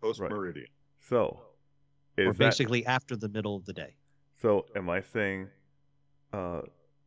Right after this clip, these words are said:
Speaker 2: twenty-one hundred at day, or am I saying twenty-one hundred at night?
Speaker 3: That's not a thing. Twenty-one hundred is twenty-one hundred.
Speaker 2: Right.
Speaker 3: And depending on
Speaker 1: It's
Speaker 3: where you are,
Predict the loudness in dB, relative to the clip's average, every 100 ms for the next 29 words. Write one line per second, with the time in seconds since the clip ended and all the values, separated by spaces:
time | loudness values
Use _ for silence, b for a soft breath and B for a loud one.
0 | _ -6 -4 -4 -4 -8 -4 -6 -6 -6
1 | -8 -2 0 0 -4 -10 _ -12 -10 -10
2 | -8 -10 -8 -8 -6 -6 -8 -10 -8 -8
3 | -6 -10 -12 -20 _ _ _ _ _ _
4 | _ _ _ _ _ _ _ _ _ -4
5 | -2 -2 -2 -2 -4 -6 -6 -12 _ _
6 | _ _ _ _ -2 0 2 0 0 -2
7 | -6 -4 -4 -4 -4 -4 -4 -12 _ _
8 | _ _ -8 -8 -16 -20 _ _ _ _
9 | _ 0 2 2 2 2 0 0 0 0
10 | -4 -4 -2 0 -2 -4